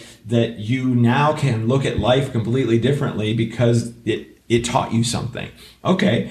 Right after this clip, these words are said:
so I'm excited about the fact that I felt disappointment. All right, the next one up is gratitude. Wow, I can be grateful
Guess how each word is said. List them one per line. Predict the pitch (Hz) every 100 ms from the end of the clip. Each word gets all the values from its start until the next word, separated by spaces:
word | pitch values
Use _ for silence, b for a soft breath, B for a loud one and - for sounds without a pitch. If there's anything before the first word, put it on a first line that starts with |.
| B
so | - 143 139 139 -
I'm | 131 180
excited | 175 - 220 226 143 117
about | 120 117 113
the | 113
fact | 117 98 -
that | 107
I | 104
felt | 101 101 -
disappointment. | 104 98 98 92 73 71 B B
All | 139 165
right, | 135
the | 131
next | 127 139 139
one | 147 143
up | 151
is | 147
gratitude. | - 151 202 185 - - - B B
Wow, | - 175 156 110
I | 120 196
can | 208
be | 143 139
grateful | 120 117 147 - - 78 -